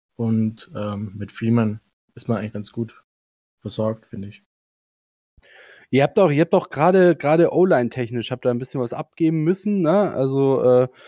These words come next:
Speaker 2: keine Ahnung, hier haben wir zum Beispiel, äh, Ryan Schrader, Right Tackle, der ist weg, äh, Ben Garland,
Speaker 1: Der war jetzt viele,
Speaker 2: äh,
Speaker 1: viele Jahre, glaub ich, da, ja.
Speaker 2: Ja, Ben, Ben Garland ist auch weg, hat's aber auch nicht so wirklich hinbekommen über die letzten zwei Jahre.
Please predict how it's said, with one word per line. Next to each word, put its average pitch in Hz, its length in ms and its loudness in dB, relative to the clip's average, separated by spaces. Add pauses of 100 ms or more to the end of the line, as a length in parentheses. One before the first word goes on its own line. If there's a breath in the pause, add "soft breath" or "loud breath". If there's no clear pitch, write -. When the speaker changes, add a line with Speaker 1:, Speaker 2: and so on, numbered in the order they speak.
(300 loud breath)
Speaker 2:
keine 127 200 -2
Ahnung, 139 320 0
hier 135 180 0
haben 131 100 0
wir 127 120 -2
zum 135 140 -8
Beispiel, 127 460 2
äh, 123 260 6
Ryan 123 340 4
Schrader, 156 600 0 (100)
Right 127 360 -4
Tackle, 170 480 -2 (160)
der 139 80 -6
ist - 160 -10
weg, 151 400 -4
äh, 127 180 2
Ben 127 240 0
Garland, 156 500 4
Speaker 1:
Der 117 120 -2
war 120 140 -2
jetzt - 180 -14
viele, 127 280 -4
Speaker 2:
äh, 127 220 -12
Speaker 1:
viele 131 200 0
Jahre, 120 280 0 (140)
glaub 110 160 -16
ich, 113 140 -12
da, 110 440 -10
ja. 113 240 -14 (640)
Speaker 2:
Ja, 127 160 4
Ben, 127 260 0
Ben 127 200 0
Garland 156 540 2
ist 139 120 -12
auch 139 260 -2
weg, 147 160 0 (120)
hat's 131 160 -6
aber 131 180 2
auch 127 100 4
nicht 143 140 0
so 135 100 -6
wirklich - 240 -6
hinbekommen 135 580 0
über 131 120 -2
die 127 60 -4
letzten 135 360 -2
zwei 123 240 0
Jahre. 135 400 2